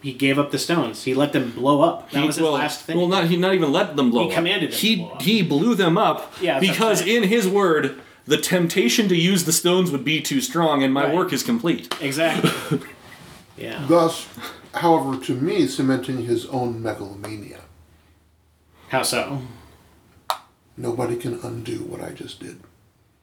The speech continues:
Speaker 1: I don't think that's megalomania, though. I think
Speaker 3: That
Speaker 1: that's
Speaker 3: was,
Speaker 1: just
Speaker 3: that was him wanting that to be completely permanent.
Speaker 2: Uh, that wasn't how I read, like, I read that into him being like,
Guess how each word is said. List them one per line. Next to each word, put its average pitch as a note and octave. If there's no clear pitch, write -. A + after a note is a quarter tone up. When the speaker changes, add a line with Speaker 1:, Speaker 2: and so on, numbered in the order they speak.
Speaker 1:
I D#3+
don't F#3
think E3
that's D3
megalomania, A2+
though. G2+
I A2+
think -
Speaker 3:
That F3
Speaker 1:
that's F3
Speaker 3:
was, E3
Speaker 1:
just C#3
Speaker 3:
that E3+
was D3
him D#3+
wanting C#3
that C3
to C3+
be A#2+
completely B2+
permanent. C3
Speaker 2:
Uh, D3+
that A#3
wasn't C#4
how G#3
I F#3
read, E3
like, C#3
I F#3
read A3+
that F#3
into E3
him D#3+
being D3+
like, C#3